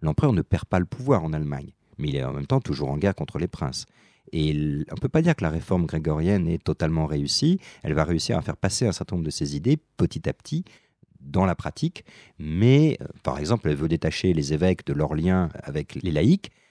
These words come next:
On va arriver à effectivement avoir des évêques qui ne sont plus nommés par les laïcs, qui sont élus par les chanoines des chapitres cathédraux,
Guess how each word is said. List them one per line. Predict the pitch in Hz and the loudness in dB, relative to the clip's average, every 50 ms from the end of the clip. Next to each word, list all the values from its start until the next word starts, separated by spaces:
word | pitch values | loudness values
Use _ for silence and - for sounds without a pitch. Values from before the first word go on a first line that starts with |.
| _ _ _ 78 | _ _ _ -6
On | 80 | -6
va | 80 71 76 101 107 104 | -6 -2 0 2 2 2
arriver | 101 90 92 90 80 82 95 95 95 95 92 87 | 2 0 -2 -4 -2 2 2 4 4 4 4 2
à | 78 76 76 73 | 0 -2 -4 -6
effectivement | 73 - 82 78 - - 85 87 | -4 -6 -6 -6 -4 -2 0 0
avoir | 85 80 80 | 2 2 0
des | 78 78 76 80 | 0 0 -2 0
évêques | 80 90 87 | 0 0 0
qui | - - 76 | -2 -6 -6
ne | 69 | -6
sont | - - - 71 | -4 -6 -6 -8
plus | - - - 95 | -6 -2 0 2
nommés | 87 87 82 85 87 82 | 4 4 4 4 2 0
par | - 78 69 | -2 -4 -6
les | 71 69 | -6 -4
laïcs, | 69 78 104 151 240 226 - _ | -2 -2 0 0 -2 -4 -6 _
qui | - | -10
sont | - - 76 | -6 -6 -2
élus | 73 104 101 110 104 - | -2 0 0 0 -2 -4
par | - 67 | -4 -6
les | 67 71 | -4 -4
chanoines | 67 - 78 80 85 82 | -4 -2 0 0 2 0
des | 73 - | 0 -2
chapitres | - - - - - - | -6 -8 -8 -6 -6 -6
cathédraux, | 69 - - - - - - 123 151 180 | -6 -6 -6 -6 -6 -4 0 2 0 0